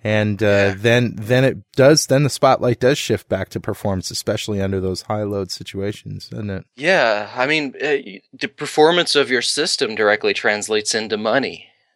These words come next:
Speaker 2: And, you know, how much money is that? Well, you know, if it's just a small little U I utility that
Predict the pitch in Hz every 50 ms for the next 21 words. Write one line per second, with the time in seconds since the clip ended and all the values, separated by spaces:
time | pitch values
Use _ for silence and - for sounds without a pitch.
0 | _ _ - 101 101 101 101 101 - 113 104 95 92 107 117 117 127 127 123 -
1 | - 123 127 120 120 117 113 113 143 - - - 107 104 104 110 - - - 117
2 | 113 107 104 107 110 120 127 _ - 120 107 113 117 120 135 135 - - - -
3 | - - 131 - - 131 117 104 101 98 95 - _ _ _ - - - - 123
4 | 120 117 123 127 120 123 120 123 120 113 120 110 107 107 117 113 117 117 117 117
5 | 113 113 113 110 110 107 - - 123 120 117 120 120 127 131 135 135 123 123 110
6 | 98 95 -